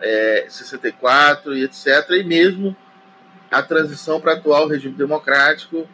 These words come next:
não obstante todo o protagonismo dos movimentos sociais, a luta dos movimentos sociais, et cetera, a emenda da direta já, né, que é o marco importante da transição, né, da ditadura pra, pra democracia, foi rejeitada pelo Congresso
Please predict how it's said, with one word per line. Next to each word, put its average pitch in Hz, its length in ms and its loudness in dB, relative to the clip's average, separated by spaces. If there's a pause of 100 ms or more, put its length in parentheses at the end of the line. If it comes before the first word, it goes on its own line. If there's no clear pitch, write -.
(280)
não 135 180 -4
obstante 139 760 -4 (460)
todo 165 420 -2
o - 60 -8
protagonismo 139 640 -2
dos 131 160 -18
movimentos 135 400 -6
sociais, 120 680 0
a 117 60 0
luta 139 320 -2
dos 123 80 -10
movimentos 120 400 -10
sociais, 120 400 -2
et 147 140 -14
cetera, 165 400 -2 (580)
a 302 120 -6 (140)
emenda 156 380 0
da 151 100 2
direta 139 440 2
já, 143 260 2
né, 131 100 -4
que 127 120 -12
é 120 40 2
o 110 60 -4
marco 123 260 -4
importante 123 640 -10 (640)
da 110 800 0
transição, 143 640 -2
né, 135 220 -2
da 101 160 -2
ditadura 113 440 -4
pra, 107 220 -6 (400)
pra 117 120 -2
democracia, 131 440 -4
foi 226 160 -2
rejeitada 156 460 4
pelo 135 200 2
Congresso 120 680 0